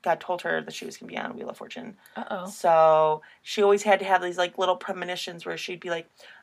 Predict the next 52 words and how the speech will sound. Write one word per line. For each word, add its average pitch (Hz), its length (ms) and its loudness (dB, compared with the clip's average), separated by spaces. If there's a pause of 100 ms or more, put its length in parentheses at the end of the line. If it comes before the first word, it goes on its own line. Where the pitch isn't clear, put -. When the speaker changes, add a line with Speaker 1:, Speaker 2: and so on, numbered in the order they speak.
Speaker 1:
"I 226 100 2
knew 226 160 4
I 208 40 4
was 202 120 -2
gonna 190 160 -6
be 180 180 -8
on 170 120 -4
Wheel 170 180 -6
of 165 100 -8
Fortune 165 320 -6
because 160 260 -12
God 151 320 0
told 165 280 -10
me - 120 -10
I 165 60 -6
was - 120 -12
gonna - 200 -12
be - 160 -14
on - 140 -10
Wheel - 180 -12
of - 60 -14
Fortune." - 680 -10
Speaker 2:
Okay, 240 200 -6
Speaker 1:
And 190 60 -8
it's 202 220 2
like, 180 220 6
Speaker 2:
girl. - 140 -8
Speaker 1:
"Oh, 339 160 2
all 233 180 2
right, 247 340 -2
you 277 80 -6
know 190 200 2
what? 208 300 2
Good 240 300 -2
for 359 140 -6
you. 349 480 2
Way 175 260 -2
to 330 80 -4
go." 254 420 8
Speaker 2:
Okay. 233 520 -4
<laughs> - 20 -20
Speaker 1:
And 208 240 2
she 302 140 -6
won, 277 200 2
like, 294 160 -6
seventeen 240 840 0 (460)
thousand 180 300 2
dollars, 180 400 4
so, 214 100 -2
like, 247 260 0
enough 269 300 0
money. 196 300 0